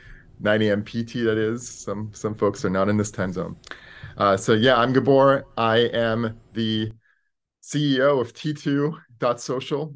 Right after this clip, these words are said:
It's not the final name. It is just the first domain that I looked at, and it was available for seven dollars and sixteen cents on Namecheap. So I got it. And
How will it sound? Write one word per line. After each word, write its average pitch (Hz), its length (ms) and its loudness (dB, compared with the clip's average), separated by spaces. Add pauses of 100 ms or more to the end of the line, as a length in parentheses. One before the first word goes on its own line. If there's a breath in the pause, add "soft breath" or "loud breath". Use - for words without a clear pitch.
It's 113 240 -10
not 135 260 2
the 147 100 -4
final 131 380 -2
name. 127 340 -4 (500)
It 120 160 -2
is 120 180 0
just 120 420 -2 (120)
the 117 320 -4
first 123 340 -6
domain 117 400 -2
that 104 160 0
I 104 80 0
looked 117 300 -2
at, 101 240 -6
and 101 120 -8
it 101 60 -6
was 101 160 -6
available 107 540 0
for 104 160 -6
seven 120 360 -2
dollars 120 380 -4
and 98 100 -10
sixteen 113 440 -6
cents 107 340 -4
on 101 140 -2
Namecheap. 110 500 -4 (320 soft breath)
So 107 240 2
I 107 100 6
got 117 260 4
it. - 180 -2 (240)
And 107 420 2